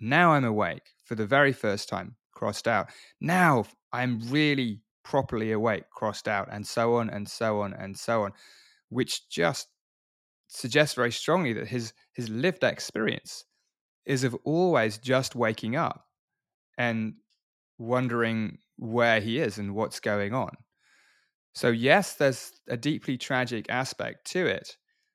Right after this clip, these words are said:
but it wasn't all tragedy. One of the heartening things about his story is that, you know, he, he never forgot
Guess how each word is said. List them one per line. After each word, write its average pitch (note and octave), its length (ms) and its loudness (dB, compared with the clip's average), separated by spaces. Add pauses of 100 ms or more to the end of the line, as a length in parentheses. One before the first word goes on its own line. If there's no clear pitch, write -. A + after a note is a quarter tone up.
(240)
but D3+ 200 4
it - 160 -2
wasn't G#3 460 0
all C3+ 680 2 (880)
tragedy. G#2+ 800 -2
One C3+ 280 -2
of B2+ 120 -2
the A2 340 -4 (420)
heartening C3 440 0
things A2 260 -8
about G#2+ 220 -2
his A2 120 -6
story A2 440 0
is G#2 160 -6
that, A2+ 240 0 (720)
you - 120 -12
know, G#2 60 -8
he, A#2 220 -8
he B2+ 140 -6
never B2+ 480 2 (120)
forgot A2 580 -4